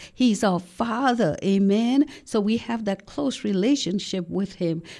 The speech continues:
We ask him for what we want, and yet when we are through, we praise him for being the King of Kings. Hallelujah. Thank you, Lord. So that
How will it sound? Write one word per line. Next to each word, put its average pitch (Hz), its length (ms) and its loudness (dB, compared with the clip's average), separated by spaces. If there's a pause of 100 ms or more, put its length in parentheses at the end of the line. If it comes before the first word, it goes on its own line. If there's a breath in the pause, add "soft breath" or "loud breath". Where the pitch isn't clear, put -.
We 202 180 2
ask 208 400 -4
him 196 140 0
for 185 180 -6
what 196 240 0
we 190 140 0
want, 190 300 4
and 190 160 4
yet 254 500 2
when 226 220 2
we 208 240 0
are 185 40 -2
through, 240 800 0 (400 loud breath)
we 208 220 4 (260)
praise 254 500 2
him 180 300 -4 (760)
for 165 200 -2
being 180 400 4
the 160 80 0
King 214 420 -2
of 233 200 -4
Kings. 165 500 0
Hallelujah. 170 1300 -2 (380 loud breath)
Thank 208 540 0
you, 175 80 0
Lord. 160 400 -2 (200 loud breath)
So 240 200 2
that 302 640 2